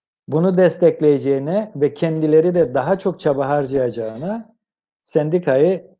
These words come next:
polise des-, e, şikayet etti. Ne sebepten? Çocuklara, e, yardımcı olmaya çalıştığı için. Çünkü kendi elinde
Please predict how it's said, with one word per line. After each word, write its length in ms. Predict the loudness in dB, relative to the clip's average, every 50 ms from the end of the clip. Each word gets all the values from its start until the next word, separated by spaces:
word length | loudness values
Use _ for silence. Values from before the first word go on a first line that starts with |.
| _
polise 360 | 0 2 2 2 0 2 0 2
des-, 460 | 4 4 2 2 0 -8 -14 -10 -8
e, 220 | -6 -6 -6 -8
şikayet 460 | -8 -8 -10 -6 -2 0 0 2 2
etti. 560 | 2 0 -2 -2 0 0 0 0 0 -6 _ _ _ _ _ _ _ _ _ _ _ _
Ne 180 | -2 0 0 2
sebepten? 800 | 4 2 2 2 2 -2 0 0 2 2 2 0 -4 -8 -12 _ _ _ _ _ _ _
Çocuklara, 880 | 0 0 0 0 -2 0 0 0 2 4 4 2 2 2 -2 -10 _ _ -12
e, 680 | -8 -6 -6 -4 -6 -6 -6 -8 -8 -8 -10 -12 -14 -18 _ _ _ _ _ _ _ _ _ _ _ -2
yardımcı 560 | 0 0 2 2 0 -2 -4 -6 0 0 2
olmaya 300 | 2 2 -2 -2 -4 -6
çalıştığı 520 | -4 -2 -2 -2 -2 -4 -8 -10 -10 -10
için. 240 | -10 -12 -16 -20 _ _ _ _ _ _ _ _ _ _ _ _ _ _ _ _
Çünkü 360 | -6 -4 2 4 2 2 2
kendi 320 | 0 -2 0 0 2 2
elinde 760 | 4 4 4 4 2 0 2 2 2 2 2 0 -2 -12 _